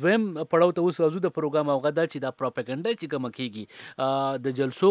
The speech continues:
په ذریعه باندې، د جوماتونو په ذریعه باندې، د خلکو په ذریعه باندې، م، یعنی پلانکی کمپنۍ چې دا هغه د یهودیانو ته د دې ګټه رسي، د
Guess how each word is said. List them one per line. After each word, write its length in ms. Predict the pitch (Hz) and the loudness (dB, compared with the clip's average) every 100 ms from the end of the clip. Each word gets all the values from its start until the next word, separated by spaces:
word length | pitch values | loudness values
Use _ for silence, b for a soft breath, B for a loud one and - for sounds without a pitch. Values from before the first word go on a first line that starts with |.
| 185 | 4
په 140 | 185 180 | 2 0
ذریعه 220 | 175 170 175 | 0 2 2
باندې، 580 | 165 165 170 - - | 0 -2 -4 -6 -8
د 80 | 120 123 | -6 -4
جوماتونو 420 | 120 117 170 196 185 | -4 -2 0 0 0
په 100 | 165 | 0
ذریعه 220 | 165 165 160 | 0 0 0
باندې، 720 | 156 156 156 - - - 135 113 | -2 -4 -8 -10 -18 -8 -8 0
د 280 | 127 131 131 123 | 2 4 2 2
خلکو 280 | 175 180 165 165 | 2 2 -2 -2
په 100 | 156 | 0
ذریعه 220 | 160 156 156 | 0 2 0
باندې، 240 | 151 151 143 B B 139 | 0 -4 -6 B B -10
م، 240 | 139 151 160 | -6 -2 0
یعنی 180 | 180 180 170 156 | 2 0 -2 -2
پلانکی 340 | 151 - 175 | -2 0 -2
کمپنۍ 360 | 170 147 151 151 | 0 -4 -2 -4
چې 60 | 143 151 | -2 0
دا 100 | 151 127 | 0 0
هغه 260 | 135 127 143 143 143 131 113 | -4 -2 -2 0 -2 -6 -8
د 140 | 117 113 | -6 -6
یهودیانو 440 | 110 113 165 208 190 | -6 -2 0 0 0
ته 140 | 202 | 2
د 20 | |
دې 120 | 190 180 | 2 2
ګټه 160 | 185 185 180 | 2 0 -2
رسي، 200 | 185 185 _ b b b - 131 123 127 | -6 -10 _ b b b -16 -16 -8 0
د 360 | 143 143 143 | 4 4 2